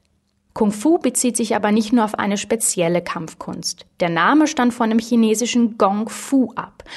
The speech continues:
und das heißt wörtlich übersetzt harte Arbeit.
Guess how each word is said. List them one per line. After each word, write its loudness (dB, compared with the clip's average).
und 0
das 2
heißt 2
wörtlich 2
übersetzt 0
harte 0
Arbeit. -2